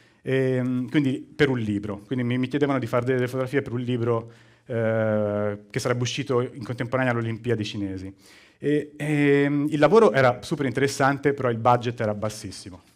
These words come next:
Io comunque volevo farlo e allora, eh, mi, mi dovevo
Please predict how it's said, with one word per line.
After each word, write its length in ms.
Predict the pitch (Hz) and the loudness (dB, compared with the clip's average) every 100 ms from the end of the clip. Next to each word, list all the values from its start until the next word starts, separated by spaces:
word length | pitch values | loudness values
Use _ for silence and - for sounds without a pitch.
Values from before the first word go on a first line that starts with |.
| _ | _
Io 220 | 156 160 | 0 0
comunque 300 | 160 143 135 | 0 -6 -4
volevo 220 | 110 131 | -2 -2
farlo 480 | 135 104 104 110 139 - _ _ _ | -2 -2 -2 -6 -10 -16 _ _ _
e 80 | - | 0
allora, 480 | 143 131 123 135 139 | 2 4 4 4 2
eh, 300 | 131 113 107 | -4 -2 -2
mi, 100 | 110 117 | -6 -8
mi 180 | 110 123 | -8 -4
dovevo 640 | 123 127 117 110 107 - | 0 2 2 0 -6 -16